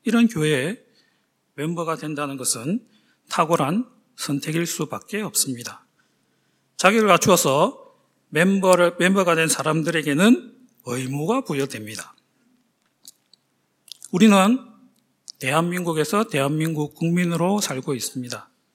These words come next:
대한민국 헌법에는 국민의 육 대 의무가 규정이 되어 있는데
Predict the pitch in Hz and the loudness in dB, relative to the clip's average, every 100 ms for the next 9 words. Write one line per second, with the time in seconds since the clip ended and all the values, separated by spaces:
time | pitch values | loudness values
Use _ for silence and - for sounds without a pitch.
0 | _ _ _ _ 151 185 214 208 180 160 | _ _ _ _ -2 2 2 2 0 0
1 | 190 180 143 151 208 254 _ _ _ _ | 0 0 0 0 -2 -4 _ _ _ _
2 | _ - 175 180 170 151 180 - 233 226 | _ -2 0 2 2 2 -2 -2 4 6
3 | 180 139 147 160 165 120 135 147 143 170 | 6 4 4 4 4 0 0 0 2 2
4 | 156 131 127 113 139 233 | 2 0 -4 -6 -4 -4